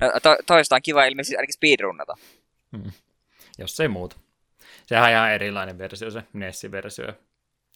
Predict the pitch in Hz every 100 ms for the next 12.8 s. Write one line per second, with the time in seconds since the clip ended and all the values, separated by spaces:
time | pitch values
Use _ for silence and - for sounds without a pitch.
0 | _ 95 90 90 90 - _ _ _ _
1 | - 92 98 90 95 95 95 101 95 113
2 | 92 92 101 98 101 101 104 _ 107 98
3 | - 110 104 104 107 104 101 98 92 98
4 | 104 104 - _ _ _ _ _ _ 113
5 | 117 - 131 127 - 107 - 107 - _
6 | 104 98 - - 104 98 - - 104 104
7 | 101 98 107 - 104 101 - 113 95 104
8 | 95 - 101 101 104 104 104 98 104 -
9 | 101 101 104 113 113 113 107 104 - 117
10 | _ _ _ _ _ 101 101 95 107 -
11 | 107 104 107 101 104 107 110 110 98 101
12 | - 107 101 - 101 95 110 110